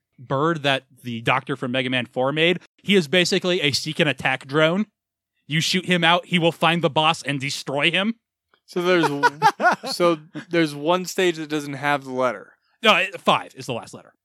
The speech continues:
Speaker 3: It's Mega Man
Speaker 2: Oh,
Speaker 3: five.
Speaker 2: okay.
Speaker 3: Yeah, I saw those. I'm like, "Oh, I need to pick that up." Oh, that's probably that last thing I picked up. That was probably a V. I couldn't tell what the hell it was. It's, uh, on Crystal Man stage as you're dropping, there's, like, a
Speaker 1: Yeah,
Speaker 3: V
Speaker 1: I,
Speaker 3: in
Speaker 1: I
Speaker 3: one
Speaker 1: know
Speaker 3: of
Speaker 1: what you're talking about.
Speaker 3: Um,
Speaker 1: I did not actually get them all,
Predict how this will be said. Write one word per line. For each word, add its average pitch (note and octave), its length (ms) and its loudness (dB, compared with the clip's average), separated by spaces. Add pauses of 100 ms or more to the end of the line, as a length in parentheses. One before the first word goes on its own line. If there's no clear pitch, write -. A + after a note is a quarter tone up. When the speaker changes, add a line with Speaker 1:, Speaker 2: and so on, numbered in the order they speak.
(140)
Speaker 3:
It's B2+ 220 -10
Mega D3 320 0
Man B2 240 -2
Speaker 2:
Oh, C3+ 320 4
Speaker 3:
five. F2 300 -6
Speaker 2:
okay. C3 380 -6 (340)
Speaker 3:
Yeah, D#3+ 180 2
I F3 100 4
saw D#4 300 4
those. G#3+ 240 2
I'm F3 60 0
like, D3+ 180 2
"Oh, D3+ 160 6
I D3 100 4
need C#3 240 -2
to C3 60 0
pick - 240 -10
that A#2+ 260 2
up." F#2+ 220 -2 (260)
Oh, C4+ 220 6
that's C#4 200 6
probably B3+ 240 -2
that G3+ 200 -6
last G3+ 240 -4
thing G3 140 -6
I F3+ 40 -8
picked F#3 220 -8
up. E3+ 120 -8
That D#3 100 -4
was C#3+ 100 -8
probably E3 300 -4
a A#2 40 -4
V. G#2 440 -8
I F2+ 80 -6
couldn't D3+ 240 -10
tell C3 200 -4
what B2+ 120 -8
the A2+ 60 -8
hell A2 180 -4
it F2+ 40 -8
was. G#2 300 -8
It's, G#2 180 -10
uh, F2 440 -8 (340)
on B2+ 140 -10
Crystal D3+ 260 -6
Man G#2+ 220 -8
stage G2+ 260 -8
as F#2 100 -16
you're F#2 120 -14
dropping, G2+ 460 -8
there's, F2 200 -14
like, G2 140 -14
a - 40 -14
Speaker 1:
Yeah, B2 300 -4
Speaker 3:
V F#2 140 -14
Speaker 1:
I, - 20 -12
Speaker 3:
in F2 80 -14
Speaker 1:
I F2+ 60 -10
Speaker 3:
one D3 80 -8
Speaker 1:
know C#3 60 -8
Speaker 3:
of C3 40 -4
Speaker 1:
what C3 60 -6
you're B2 120 -8
talking A2+ 320 -10
about. A2 220 -12
Speaker 3:
Um, G2 180 -6
Speaker 1:
I G3+ 120 2
did A#3+ 100 -4
not A3+ 160 4
actually G3+ 220 -2
get D#3+ 180 -2
them F#3+ 160 2
all, G3 240 4